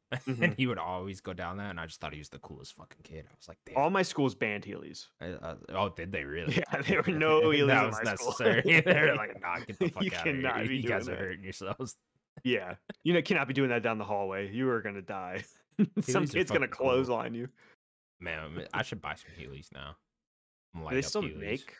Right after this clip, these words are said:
Speaker 2: brand new Heelys, or
Speaker 1: I'm
Speaker 2: you
Speaker 1: sure
Speaker 2: have to
Speaker 1: you
Speaker 2: get,
Speaker 1: could
Speaker 2: like
Speaker 1: find some on, like, eBay or something at the very least.
Speaker 2: Cool. You'd be the coolest person around.
Speaker 1: That's what I'm saying. Yeah, it would up my coolness level a little bit.
Speaker 2: Mm-hmm.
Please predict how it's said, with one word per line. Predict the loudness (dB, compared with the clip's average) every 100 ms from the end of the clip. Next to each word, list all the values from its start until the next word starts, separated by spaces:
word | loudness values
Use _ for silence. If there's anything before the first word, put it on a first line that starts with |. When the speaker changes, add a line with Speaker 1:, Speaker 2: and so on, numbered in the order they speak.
| _ -4
Speaker 2:
brand | -2 -2
new | -4 -6
Heelys, | -6 -6 -4
or | -4
Speaker 1:
I'm |
Speaker 2:
you | -2
Speaker 1:
sure |
Speaker 2:
have | -2
to | -2
Speaker 1:
you |
Speaker 2:
get, | -2
Speaker 1:
could | -2
Speaker 2:
like | -2
Speaker 1:
find | -6 -6
some | -8 -8 -10 -12 -12
on, | -10
like, | -10 -12
eBay | -14 -10 -10 -10
or |
something | -10 -10 -10
at | -14
the | -12
very | -10 -10
least. | -10 -12 -16 _ _ _ _ _ _ _ _
Speaker 2:
Cool. | -16 -16 -6
You'd | -2 2
be |
the | 2
coolest | 0 -2 -6 -12 -12
person | -14 -12 -12
around. | -14 -14 -18 _ -6
Speaker 1:
That's | -6 -6
what |
I'm | -10
saying. | -10 -14 -14 -18 -18
Yeah, | -14 -14 -10
it | -6
would | -6 -6
up | -8
my | -8 -18
coolness | -16 -14 -14 -14 -14
level | -14 -12 -12 -12
a |
little | -12 -14
bit. | -16 -16 _ _ _ _ _ -10
Speaker 2:
Mm-hmm. | -8 -8